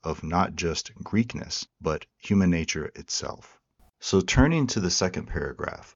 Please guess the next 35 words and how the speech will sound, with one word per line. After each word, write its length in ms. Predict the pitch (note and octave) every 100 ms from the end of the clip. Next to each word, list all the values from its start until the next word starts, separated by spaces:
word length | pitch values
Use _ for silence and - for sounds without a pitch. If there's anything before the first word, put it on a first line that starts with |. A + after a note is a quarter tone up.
| _
what 200 | - E2+
we 80 | F#2
have 480 | F2 G#2 A2 G#2+ G#2+
is 480 | F2 E2 D2+ - - -
the 100 | D#2
following 600 | - G2+ G2 D#2 C#2+ C#2+
regarding 680 | D2 D2+ D2+ D2 C#2+ C2 -
Thucydides's 1120 | - D2+ - F2 D#2+ D#2 D2 D2+ C#2+ - - -
entry 520 | G#2+ A2 - G#2+ F2 -
into 800 | G2 G2 F#2+ - D2 D2 - - _ -
an 100 | D#2
examination 840 | D2 E2+ E2+ D#2+ D2+ - C#2+ C#2+ -
of 560 | - D2+ C#2 C#2 - - -
beginnings 640 | D#2 - E2 D#2+ D2+ - -
simply, 640 | - E2 D2+ - - - _ -
the 80 | D#2+
archai, 520 | - D#2 D2+ - - - _ -
the 60 | -
principles. 760 | - E2+ - - C#2+ - - - _ _
He 60 | -
says 180 | D3 -
the 80 | -
following, 400 | G2 F#2 D#2 D#2
he 80 |
says, 340 | D#2 F#2+ F2 -
"It's 200 | F#2 - -
evident 380 | C#3+ F#3+ E3 A2
that 140 | -
long 360 | F2+ G2 G#2 F2
ago 340 | D#2+ E2+ D2+
what 240 | C#2+ D#2
is 160 | D#2 D#2+
now 380 | E2 G2+ C#3+ C#3
called 340 | - D2+ C#2
Hellas 720 | - G2+ A2 E2 - - -